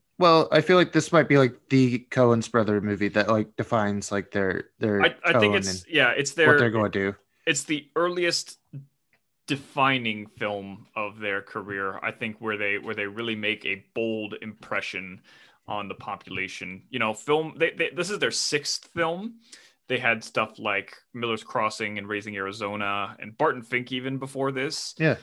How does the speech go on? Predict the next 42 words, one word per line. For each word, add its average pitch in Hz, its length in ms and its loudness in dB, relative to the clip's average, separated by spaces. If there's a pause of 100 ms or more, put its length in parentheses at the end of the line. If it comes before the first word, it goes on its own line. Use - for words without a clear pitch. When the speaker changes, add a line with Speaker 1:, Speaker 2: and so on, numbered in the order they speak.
(320)
Speaker 2:
Um, 110 560 -2 (560)
but - 520 -4
no-, 135 240 -4
none 147 180 0
of 147 100 -2
them 127 200 -2
really 135 360 0 (680)
are 110 400 0
as 113 220 -4
characteristically 139 840 0
Coen 104 580 -4
as 104 240 -8
this 110 300 -8
was 98 540 -4
when 107 120 -10
it - 100 -10
came 95 280 -10
out 90 320 -10 (100)
and 107 100 -14
kind 95 240 -8
of, 92 220 -10 (240)
you 117 80 -10
know, 95 320 -8
really 120 480 -6 (320)
took 147 300 -6
the 120 80 -10
mainstream. 101 800 -10 (2250)
Speaker 1:
I - 100 4
guess 170 240 6
Speaker 2:
Uh, 196 40 8
Speaker 1:
this - 140 4
is 160 80 0
what 156 180 6
I 131 100 6
think 123 280 0
of 98 260 -2
when 104 120 0
you 104 120 -2
say 104 260 -2
Coen 101 360 -2
brothers. 92 460 -6
I, 98 120 -2